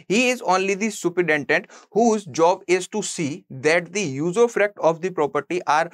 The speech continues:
being utilized for a valid purpose and desired by the वाकिफ। ठीक, तो यहाँ पर इसका काम क्या होगा? बेसिक काम होगा यहाँ पर मुतावल्ली का कि जो भी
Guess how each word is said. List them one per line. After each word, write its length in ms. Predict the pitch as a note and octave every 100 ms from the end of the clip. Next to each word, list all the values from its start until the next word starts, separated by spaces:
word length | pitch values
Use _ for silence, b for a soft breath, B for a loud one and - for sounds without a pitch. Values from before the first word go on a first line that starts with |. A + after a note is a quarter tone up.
| B -
being 280 | C3 G3+ E3+
utilized 560 | C#3 E3 F3+ F3 F#3+ F#3+
for 160 | E3
a 80 | D#3+ B2
valid 360 | C3+ E3+ F3
purpose 420 | D3 B2 D#3 D3
and 200 | D3+ D3+
desired 400 | C3 B2 B2 C3
by 140 | A#2+ A#2
the 160 | D3 D4 B -
वाकिफ। 380 | C#3+ B2 - -
ठीक, 180 | - A3+ -
तो 80 | F#3
यहाँ 240 | D3 C#3+
पर 100 | F3+
इसका 200 | E3+ - F3+
काम 240 | D3 D3+
क्या 140 | E3 E3+
होगा? 240 | C#3+ F3+
बेसिक 420 | F#3 D#3+ F3 G3 -
काम 160 | D#3
होगा 280 | C3+ C3 C#3+
यहाँ 220 | C#3+ C#3 C3+
पर 80 | C#3
मुतावल्ली 480 | C3+ C3 B2+ B2 C3
का 120 | F#3+
कि 140 | G3 F3+
जो 240 | C#3+ D3
भी 240 | D#3 A#3